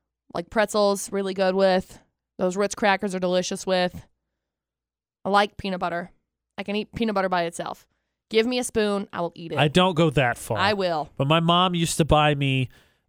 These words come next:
Speaker 2: uh, like, you know how, I, th-, I think the biggest peanut butter you can get now in the plastic thing is, like, I don't know, maybe as tall as your hand, my hand. You know what I'm talking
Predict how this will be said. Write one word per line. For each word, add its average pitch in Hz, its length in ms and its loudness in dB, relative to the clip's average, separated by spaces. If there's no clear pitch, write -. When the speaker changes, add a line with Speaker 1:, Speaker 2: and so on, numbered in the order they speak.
Speaker 2:
uh, 127 500 2
like, 131 240 -2
you 135 120 0
know 143 120 2
how, 143 240 -2
I, 135 100 -6
th-, 165 200 0
I 196 80 4
think 196 180 -2
the 185 100 4
biggest 170 360 2
peanut 165 300 -2
butter 160 200 2
you 156 160 -2
can 147 100 -6
get 147 180 0
now 143 120 2
in 143 60 0
the 135 60 -4
plastic 135 560 -2
thing 151 200 -2
is, 127 160 -2
like, 123 320 -4
I 127 80 -6
don't 113 120 -10
know, - 120 -18
maybe 151 240 -2
as 147 120 -4
tall 139 260 0
as 123 120 -4
your 127 120 -8
hand, 120 260 -10
my 139 200 0
hand. 139 460 -2
You 139 40 -2
know 147 40 2
what - 0 -
I'm 139 40 -4
talking 147 80 2